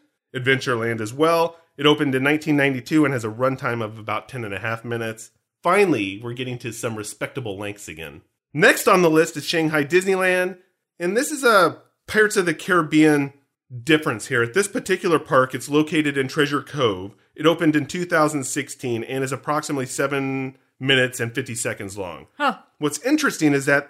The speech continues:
Speaker 1: it's a reimagined Pirates of the Caribbean that uses the latest technology to deliver this story directly from the movies. So instead of the movies kinda driving inspiration from the rides, this one actually takes what the movie has done and incorporates that and builds on that into this particular ride.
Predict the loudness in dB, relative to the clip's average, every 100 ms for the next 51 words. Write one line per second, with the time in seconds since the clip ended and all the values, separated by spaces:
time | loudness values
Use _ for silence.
0 | _ -4 -2 2 2 2 0 0 -2 -4
1 | -4 -2 -2 -4 -8 -2 -2 0 2 2
2 | 2 0 -4 -4 -6 -4 0 0 0 -2
3 | -6 -4 -2 -4 -6 -10 -10 -8 -6 -6
4 | -6 -6 -8 -10 _ _ -10 -4 2 6
5 | 6 4 4 2 2 -2 -2 -2 -2 -4
6 | -4 -4 -8 -14 -20 _ _ _ _ -4
7 | -4 -2 -2 0 0 2 4 4 4 0
8 | -2 0 0 0 -2 -8 -10 -10 -6 -4
9 | -2 -4 -8 -8 -8 -8 -4 0 2 0
10 | -2 -6 -4 -4 -4 -6 -8 -8 -6 -4
11 | -4 -4 -10 -10 -10 -10 -8 -6 -8 -8
12 | -12 -14 -10 -8 -8 -10 -14 _ _ _
13 | -12 -10 -2 -2 0 -4 -4 -6 -6 -8
14 | -8 -6 -8 -10 -8 -10 -10 -10 -12 -14
15 | -18 -20 -16 -16 -14 -10 -6 -6 -8